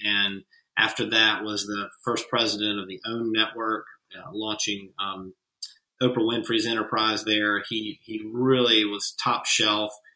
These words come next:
We've continued to be friends since then, and he legitimized, you know, just, just set the tone with that keynote. And then the sessions that followed, everybody was really inspired. And, um, you know, seven years later, we have a strong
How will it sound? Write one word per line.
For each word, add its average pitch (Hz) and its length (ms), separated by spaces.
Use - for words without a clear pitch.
We've 110 200
continued 110 440
to 101 40
be 104 120
friends 104 440
since - 260
then, 101 520
and 98 140
he 104 400
legitimized, 107 800
you 98 120
know, 95 60
just, - 220
just 160 220
set 196 180
the - 120
tone 120 440
with 101 140
that 107 220
keynote. 110 420
And 107 140
then 117 120
the 104 180
sessions 147 460
that - 160
followed, 110 400
everybody 101 420
was - 180
really 127 160
inspired. 117 680
And, 101 440
um, 95 580
you 104 160
know, 95 60
seven 117 340
years 101 180
later, 101 300
we 98 80
have 95 100
a - 60
strong 104 340